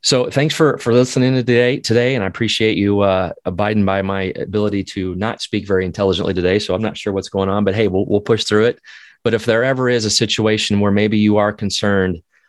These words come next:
with what you're seeing going on with, with your, with your accounts, maybe you're just not feeling that things are lined up the way they should be, and you just wanna have a conversation, um, please reach out. Uh, my phone number is three oh nine, two nine one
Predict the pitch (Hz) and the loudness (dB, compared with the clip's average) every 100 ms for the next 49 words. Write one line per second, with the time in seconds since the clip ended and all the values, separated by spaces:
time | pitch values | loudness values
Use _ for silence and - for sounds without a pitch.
0 | _ _ 101 - 104 - 101 - 110 101 | _ _ -6 -2 -2 0 -2 0 0 0
1 | 98 98 95 92 85 82 95 95 98 92 | 0 0 0 0 -2 -6 -6 -6 -4 -6
2 | - 90 87 92 90 - 85 - 117 113 | -4 -2 -2 -2 -6 -4 -6 -4 -4 -4
3 | - - - _ _ _ _ - 113 113 | -4 -6 -8 _ _ _ _ -2 2 2
4 | 104 110 - - 113 113 113 104 98 - | 0 -2 -4 -2 2 2 4 2 2 0
5 | - 113 101 95 104 104 104 98 92 90 | -2 -2 0 0 0 -2 -2 -2 -2 -4
6 | - 113 104 107 104 101 98 95 95 107 | -4 -2 0 2 0 -2 -4 -2 -2 -2
7 | 135 131 117 110 92 - 98 92 87 95 | -2 -2 -2 -2 -4 -4 -4 -4 -4 -4
8 | 95 104 98 - - - _ 95 92 90 | -4 -4 -6 -8 -20 -20 _ -2 0 0
9 | 82 120 104 101 95 98 80 - _ 90 | 0 0 0 0 -2 -2 -4 -8 _ -8
10 | 87 90 98 - 107 104 101 95 - 107 | -6 -4 -4 -2 0 2 2 0 -2 0
11 | 107 107 98 101 110 117 117 - _ _ | 2 2 2 0 -2 -2 -4 -8 _ _
12 | _ _ - - 131 127 120 107 98 98 | _ _ -4 2 4 4 2 0 2 2
13 | 107 120 | 2 -2